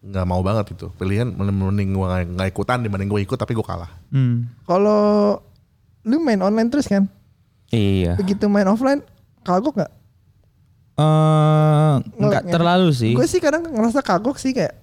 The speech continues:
Speaker 3: eh,
Speaker 2: Hmm.
Speaker 3: eh, eh, salah pencet gitu, kecepetan gitu.
Speaker 1: Ya, timing
Speaker 3: <laughs> Biasanya
Speaker 1: beda.
Speaker 3: belum.
Speaker 1: Be-, timing beda pasti.
Speaker 2: Timing
Speaker 3: Iya.
Speaker 2: beda, apalagi, eh, misalnya beda konsol P S empat sama Steam tuh kan juga
Speaker 1: Iya.
Speaker 2: beda, eh, frame lag-nya segala
Speaker 3: Konsol
Speaker 2: macam
Speaker 3: apa
Speaker 2: gitu.
Speaker 3: Steam?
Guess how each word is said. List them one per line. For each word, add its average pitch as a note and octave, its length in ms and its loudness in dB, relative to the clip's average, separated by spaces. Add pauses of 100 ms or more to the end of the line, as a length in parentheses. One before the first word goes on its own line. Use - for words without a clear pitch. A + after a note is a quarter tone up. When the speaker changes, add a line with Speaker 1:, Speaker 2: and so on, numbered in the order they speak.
Speaker 3:
eh, C3+ 120 0
Speaker 2:
Hmm. A#2 200 0
Speaker 3:
eh, D#4 200 -8
eh, D#4+ 240 -6
salah F3 260 -4
pencet G#3 300 -4
gitu, G3 160 -8
kecepetan G3+ 580 -4
gitu. D#3+ 240 0 (320)
Speaker 1:
Ya, B2+ 160 2
timing B2 280 0
Speaker 3:
<laughs> - 20 -4
Biasanya B2 140 0
Speaker 1:
beda. A2+ 100 2
Speaker 3:
belum. G#3+ 260 2
Speaker 1:
Be-, A2 220 -2
timing C#3+ 260 0
beda C#3+ 200 0
pasti. B2 320 -6 (340)
Speaker 2:
Timing C#3 300 4
Speaker 3:
Iya. C#3 60 4
Speaker 2:
beda, A#2 240 2
apalagi, C#3+ 400 2
eh, B2+ 540 2 (260)
misalnya B2+ 320 0
beda A#2+ 200 2
konsol A#2 300 0
P - 100 0
S A2+ 100 0
empat A#2+ 180 -4
sama A#2 180 2
Steam D3+ 220 -2
tuh D3 100 -6
kan D#3+ 100 -6
juga G#2+ 520 0
Speaker 1:
Iya. F#2+ 220 0
Speaker 2:
beda, A#2+ 460 -2
eh, A2+ 280 0
frame A2+ 300 -2
lag-nya A2 300 0
segala G#2 300 -2
Speaker 3:
Konsol G#2+ 220 0
Speaker 2:
macam C4 140 2
Speaker 3:
apa C#4 60 0
Speaker 2:
gitu. A#3+ 100 -2
Speaker 3:
Steam? G#3+ 180 2